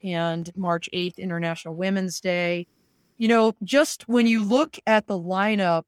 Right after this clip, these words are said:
that I was able to curate here, I will call it who's who in the drone industry on both the legal and industry side. We're talking, you know, folks like Greg Reverdeau from the Pilot Institute. Everybody knows Greg.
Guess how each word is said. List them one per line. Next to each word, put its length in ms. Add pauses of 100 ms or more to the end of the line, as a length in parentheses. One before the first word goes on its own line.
(140)
that 140
I 160
was 220
able 280
to 120
curate 600
here, 480 (400)
I 160
will 180
call 340
it 180 (200)
who's 360
who 560
in 140
the 80
drone 380
industry 640
on 200
both 240
the 80
legal 300
and 100
industry 380
side. 500 (720)
We're 120
talking, 580 (440)
you 80
know, 80
folks 280
like 140
Greg 280
Reverdeau 680
from 200
the 60
Pilot 440
Institute. 840
Everybody 420
knows 260
Greg. 520